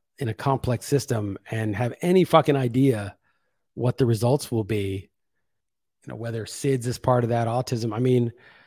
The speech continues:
again, like, you're, you're messing with something really complex. And even if, even if they work, you know, even if,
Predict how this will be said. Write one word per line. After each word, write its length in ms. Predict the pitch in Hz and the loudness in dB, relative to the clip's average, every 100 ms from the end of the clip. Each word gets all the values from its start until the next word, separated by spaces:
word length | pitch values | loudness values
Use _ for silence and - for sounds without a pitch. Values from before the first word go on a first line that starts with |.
| _ _ _ - | _ _ _ -8
again, 460 | 117 151 151 131 | 2 6 6 6
like, 500 | 120 113 107 - - _ _ _ _ _ _ _ _ | 4 0 -4 -8 -20 _ _ _ _ _ _ _ _
you're, 320 | - - 135 | -14 -2 0
you're 180 | 135 131 | 0 2
messing 320 | 127 160 - | 2 2 2
with 120 | 135 127 | 0 2
something 300 | 135 123 113 | 2 2 2
really 220 | 135 139 | 2 2
complex. 560 | 135 117 135 151 - | 0 0 2 2 2
And 80 | 131 | 0
even 220 | 139 165 | 2 4
if, 280 | 165 143 - _ _ | 4 2 -6 _ _
even 240 | 160 180 170 | -6 -2 0
if 280 | 156 156 | 0 -2
they 140 | - 131 | -2 0
work, 480 | 120 139 165 - - | 2 2 0 -2 -12
you 100 | 117 | -8
know, 100 | 113 | -6
even 200 | 135 143 | 0 0
if, 320 | 135 - | 0 -4